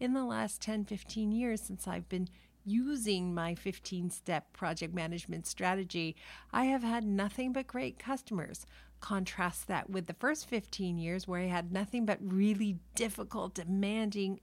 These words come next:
unreasonable clients. And it's not too hard to figure out where the problem was.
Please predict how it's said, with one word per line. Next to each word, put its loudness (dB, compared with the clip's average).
unreasonable 2
clients. -2
And 2
it's -4
not 0
too 0
hard 0
to -8
figure -2
out 0
where 0
the -8
problem -2
was. -6